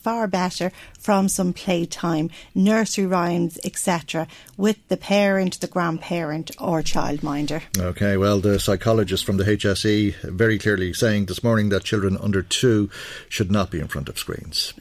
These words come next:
Speaker 1: Uh, Pat from Carrick was in touch. Uh, he was listening into the conversation on illegal dumping yesterday with Councillor Emma Coffey,
Speaker 2: Mm.
Speaker 1: and he just wanted to mention,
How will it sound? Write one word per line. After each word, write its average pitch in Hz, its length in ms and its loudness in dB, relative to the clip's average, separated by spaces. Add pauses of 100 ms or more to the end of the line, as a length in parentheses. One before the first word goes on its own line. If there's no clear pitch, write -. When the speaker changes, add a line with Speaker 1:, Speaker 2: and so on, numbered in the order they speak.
(140)
Speaker 1:
Uh, 233 280 2
Pat 349 260 0
from 240 220 2
Carrick 208 560 -2
was 185 140 0
in 185 160 0
touch. - 540 0
Uh, 175 220 0
he 208 100 -2
was 233 140 2
listening 277 280 4
into 196 320 2
the 185 140 -2
conversation 180 800 0
on 175 180 2
illegal 180 460 2
dumping 170 400 0
yesterday 165 580 -2
with 160 240 -4
Councillor 170 580 -2
Emma 160 300 -2
Coffey, - 520 -4
Speaker 2:
Mm. 117 340 -2
Speaker 1:
and 214 140 0
he 302 120 4
just 269 260 0
wanted 180 600 -2
to 190 100 -2
mention, 170 680 0